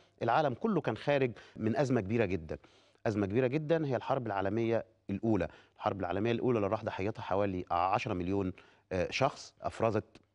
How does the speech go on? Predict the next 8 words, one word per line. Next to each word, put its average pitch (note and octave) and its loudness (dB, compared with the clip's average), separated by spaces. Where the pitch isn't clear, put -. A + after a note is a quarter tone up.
أو G#2+ 2
اتغير G#2 0
عنها A2 -2
كتير F#3 -4
جدًا A#2+ -2
في A2+ -2
موازين G#2 0
القوى، C3+ 0